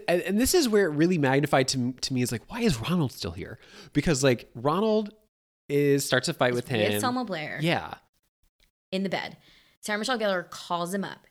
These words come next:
Speaker 2: and she's like, "Oh my God." Um, after he stormed out, she, she's like, "Sebastian hit me."
Speaker 1: Right.
Speaker 2: I guess he cares about her enough to come help her out. I mean, I guess you always want the man, you always want a
Speaker 1: He
Speaker 2: man to come
Speaker 1: stands
Speaker 2: help
Speaker 1: up
Speaker 2: you.
Speaker 1: for her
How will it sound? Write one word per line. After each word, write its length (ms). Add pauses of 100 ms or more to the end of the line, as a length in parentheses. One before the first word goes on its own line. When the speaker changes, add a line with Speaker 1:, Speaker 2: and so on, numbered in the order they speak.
Speaker 2:
and 140
she's 240
like, 240
"Oh 180
my 220
God." 440 (1000)
Um, 200
after 280
he 100
stormed 400
out, 340 (400)
she, 300
she's 340
like, 360 (480)
"Sebastian 600
hit 260
me." 40
Speaker 1:
Right. 300 (1600)
Speaker 2:
I 100
guess 260
he 80
cares 240
about 180
her 100
enough 280 (160)
to 100
come 200
help 220
her 80
out. 280
I 80
mean, 120
I 80
guess 300
you 120
always 300
want 320 (140)
the 100
man, 380
you 180
always 200
want 120
a 40
Speaker 1:
He 40
Speaker 2:
man 80
to 60
come 60
Speaker 1:
stands 340
Speaker 2:
help 80
Speaker 1:
up 60
Speaker 2:
you. 40
Speaker 1:
for 120
her 420